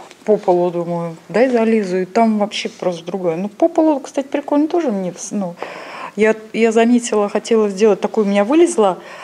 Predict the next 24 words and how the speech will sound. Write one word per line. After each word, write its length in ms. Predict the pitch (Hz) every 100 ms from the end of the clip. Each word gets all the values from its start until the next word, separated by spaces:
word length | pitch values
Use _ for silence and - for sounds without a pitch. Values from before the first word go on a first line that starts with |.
| - - - 196
а, 340 | 190 190 185 185
хотела 460 | 196 - 208 202 180
занять 380 | 175 202 190 -
пространство, 720 | - 196 254 277 285 - 180
и 60 | 180
смотрю, 340 | 208 220 -
передо 320 | - 202 196 220
мной 260 | 220 220
раз 240 | 240 254 -
его 160 | 180
занимает, 580 | 175 196 214 240 214 170
ровно 240 | 208 208 208
в 80 | -
том 180 | 233
положении, 440 | 208 220 233 262 202
в 60 |
котором 340 | - 196 214 214
я 140 | 233
должна 300 | 202 196 208
была 180 | 185 190
лежать, 420 | 196 214 220 202 190
я 80 |
вообще 260 | 185 190 202
так. 180 | -